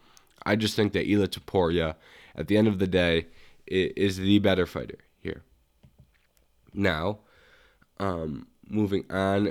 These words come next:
Michel Pereira versus Andre Fialho. Now, once again, another short notice replacement. Michel Pereira was originally supposed to fight,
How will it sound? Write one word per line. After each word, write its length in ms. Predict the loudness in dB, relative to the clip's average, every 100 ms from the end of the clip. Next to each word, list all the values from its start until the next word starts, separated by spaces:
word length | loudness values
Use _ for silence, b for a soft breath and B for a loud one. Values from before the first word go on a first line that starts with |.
| 0
Michel 520 | -2 -2 2 4 4
Pereira 580 | 0 -4 2 2 4 2
versus 360 | 0 -2 -6 -14
Andre 600 | -2 -2 2 2 2 0
Fialho. 760 | -6 -14 -6 0 0 0 -4 -10 -20 _ b b b -2
Now, 340 | 2 4 4
once 360 | 4 4 4 2
again, 320 | 4 6 6
another 320 | 6 6 4
short 360 | 4 2 2 2
notice 600 | 0 2 2 2 -2 -8 -6
replacement. 1080 | -2 -2 -2 -6 2 2 2 0 0 -2 -14 b b b
Michel 380 | -10 -2 0 -2
Pereira 680 | -6 -12 -2 4 6 6 4
was 280 | 4 2
originally 880 | 2 0 0 -2 -2 -2 0 2 2
supposed 680 | -2 -10 0 0 0 -6 -8
to 260 | -2 -2
fight, 1120 | -2 -6 0 2 2 2 2 -2 -6 -14 -14